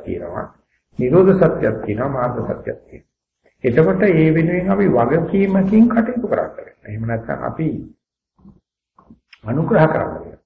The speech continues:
ඇල යන හැටියට මැස්ස ගහන්න වෙනවා. නමුත් ඒ ගෞරව සම්ප්‍රයුක්ත බයක් ඇති කරාට පස්සේ කොච්චරද කියනවනම් නිරෝධ සත්‍ය මේ ජීවිතය අවබෝධ කරන්න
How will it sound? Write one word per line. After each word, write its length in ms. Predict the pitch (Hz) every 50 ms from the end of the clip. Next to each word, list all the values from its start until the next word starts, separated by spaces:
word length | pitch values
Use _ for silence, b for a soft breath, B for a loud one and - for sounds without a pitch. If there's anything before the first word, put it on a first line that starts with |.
| _ _
ඇල 160 | _ - 117
යන 140 | 123 120 127
හැටියට 300 | 131 123 - 160 156 170
මැස්ස 180 | 151 139 -
ගහන්න 320 | - 165 147 123 117 - -
වෙනවා. 300 | - - 78 - - - _ _ _ _ _ _ _ _ _ _ _ _ _ _ -
නමුත් 760 | 131 120 120 117 113 117 127 139 151 165 160 - - - -
ඒ 240 | 151 135 123 120 120 113 110
ගෞරව 400 | - - 123 127 139 160 160 165
සම්ප්‍රයුක්ත 500 | 160 151 147 160 160 156 160 156 151 151 147
බයක් 320 | 120 113 117 123 147 151
ඇති 240 | - - 156 156 180
කරාට 300 | 175 180 139 110 101 107
පස්සේ 560 | 107 107 110 117 - - - - - 104 127 -
කොච්චරද 400 | - 117 117 117 - 139 143 -
කියනවනම් 440 | - 131 151 147 151 151 131 120 110
නිරෝධ 320 | 117 127 131 139 143 - 131
සත්‍ය 220 | 127 - - 110
මේ 180 | 107 113 127 123
ජීවිතය 280 | 123 127 123 123 123
අවබෝධ 300 | 117 107 117 127 131 131
කරන්න 260 | 131 139 - 127 117